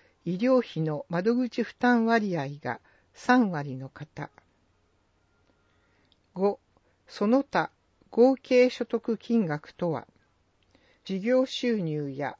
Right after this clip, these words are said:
給与収入等から必要経費や給与所得控除等を差し引いた後の金額のことです。用語の説明終わり。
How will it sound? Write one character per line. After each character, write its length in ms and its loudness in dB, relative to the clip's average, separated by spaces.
給 300 0
与 200 2
収 280 0
入 340 -4
等 200 -2
か 200 -6
ら 160 -6
必 120 -2
要 180 4
経 260 2
費 240 -4
や 180 0
給 260 0
与 200 0
所 120 -2
得 320 -4
控 300 2
除 160 0
等 360 0
を 100 0
差 200 -4
し 240 -6
引 80 -2
い 60 -8
た 260 0
後 320 -2
の 240 -4
金 260 -6
額 420 -6
の 100 -6
こ 140 -12
と 180 -8
で 160 -10
す。 240 -20
用 260 2
語 160 -6
の 140 -6
説 400 -4
明 320 -2
終 100 -6
わ 200 -2
り。 140 -12